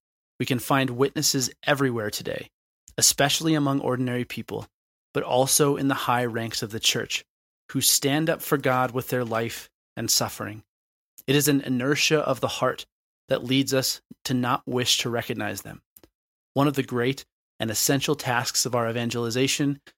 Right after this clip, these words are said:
is, as far as we can, to establish habitats of faith, and above all, to find and recognize them.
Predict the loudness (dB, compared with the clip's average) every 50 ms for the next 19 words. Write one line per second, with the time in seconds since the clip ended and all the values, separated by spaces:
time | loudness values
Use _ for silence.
0 | _ _ _ _ 2 2 4 4 2 0 -2 -4 -2 -2 -2 0 -2 0 2 2
1 | 4 4 4 2 0 -2 -4 -4 -4 -6 -6 -6 -6 -8 -10 -14 _ _ _ -20
2 | -20 -20 -16 -10 -8 -4 0 0 2 4 4 2 2 2 2 0 0 -2 -6 _
3 | _ -6 -2 -2 0 0 0 -2 -2 -2 -2 -2 -4 -6 -6 -6 -6 -6 -6 -6
4 | -8 -14 _ _ _ _ _ _ _ _ _ _ -8 -8 -8 -4 0 4 4 4
5 | 4 2 -4 -4 -4 -6 -6 -8 -8 -8 -6 -6 -4 -4 -4 -4 -6 -6 -8 -10
6 | -10 -8 -6 -4 -4 -4 -6 -6 -10 -8 -8 -8 -6 -8 -8 -10 -10 -16 -16